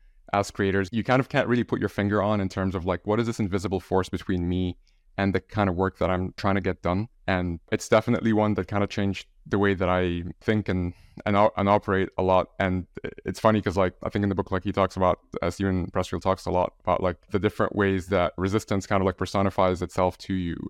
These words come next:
And I think different personifications, like, resonate with, with different people. And I think for me, like, it was definitely a revelation just to be able to see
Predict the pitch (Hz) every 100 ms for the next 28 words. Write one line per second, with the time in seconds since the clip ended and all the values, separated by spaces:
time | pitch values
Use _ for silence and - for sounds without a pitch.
0 | - 87 80 80 78 _ _ - 101 104
1 | 110 101 - _ - 107 107 98 - 104
2 | 98 104 92 92 - 98 92 90 - 95
3 | - - 104 95 95 - 87 101 92 87
4 | 87 - - - _ _ - 92 87 82
5 | - _ - 101 110 - 101 101 104 95
6 | - 104 101 110 104 110 107 98 92 95
7 | 98 - 92 92 - - 92 92 92 92
8 | 92 90 - 92 90 87